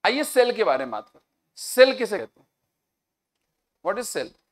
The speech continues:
Basic unit of life कोई बोल रहा है, कौन बोला? आपने बोला बहन,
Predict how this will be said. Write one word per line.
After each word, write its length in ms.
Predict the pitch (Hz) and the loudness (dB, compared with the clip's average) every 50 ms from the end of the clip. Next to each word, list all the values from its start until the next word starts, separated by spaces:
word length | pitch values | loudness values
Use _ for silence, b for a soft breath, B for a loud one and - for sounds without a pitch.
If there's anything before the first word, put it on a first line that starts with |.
| _ _ _ _ _ _ _ _ _ _ _ _ _ _ _ _ _ _ _ _ _ _ _ _ _ _ _ _ - | _ _ _ _ _ _ _ _ _ _ _ _ _ _ _ _ _ _ _ _ _ _ _ _ _ _ _ _ -12
Basic 360 | 139 - 180 196 190 240 214 | -6 -4 -4 -4 -4 -6 -10
unit 200 | 226 220 226 220 | -10 -8 -4 -4
of 140 | 220 214 208 | -4 -4 -4
life 220 | 190 175 185 165 - | -4 -4 -4 -6 -8
कोई 100 | 165 147 | -10 -10
बोल 180 | 131 117 117 107 | -8 -10 -10 -12
रहा 160 | 107 120 - | -12 -16 -18
है, 220 | - - - - _ _ _ _ _ _ _ _ _ _ _ _ _ _ _ _ _ _ _ _ _ _ _ _ _ _ _ _ _ _ _ _ _ _ _ _ _ _ _ _ _ _ _ _ _ _ _ _ _ _ _ _ _ - - | -20 -20 -20 -20 _ _ _ _ _ _ _ _ _ _ _ _ _ _ _ _ _ _ _ _ _ _ _ _ _ _ _ _ _ _ _ _ _ _ _ _ _ _ _ _ _ _ _ _ _ _ _ _ _ _ _ _ _ -18 -12
कौन 160 | - 160 156 | -10 -8 -8
बोला? 140 | 139 139 - | -6 -4 0
आपने 220 | - 175 190 220 247 | 0 0 0 -2 -4
बोला 200 | 214 220 214 214 | -4 -4 -4 -6
बहन, 260 | 208 208 208 214 208 | -8 -12 -16 -16 -20